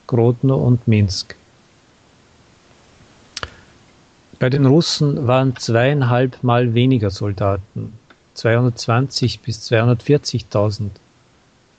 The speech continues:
Zudem waren die russischen Heere zersplittert. Die erste westliche Armee kommandierte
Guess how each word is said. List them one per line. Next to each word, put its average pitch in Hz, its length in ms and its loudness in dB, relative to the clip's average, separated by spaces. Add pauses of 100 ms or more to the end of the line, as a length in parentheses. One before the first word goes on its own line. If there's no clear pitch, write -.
(320)
Zudem 139 480 2
waren 117 260 2
die 123 100 4
russischen 127 520 -2
Heere 120 320 0
zersplittert. 117 840 -4 (1160)
Die 127 120 0
erste 123 440 0
westliche 123 540 0
Armee 117 340 2
kommandierte 120 960 0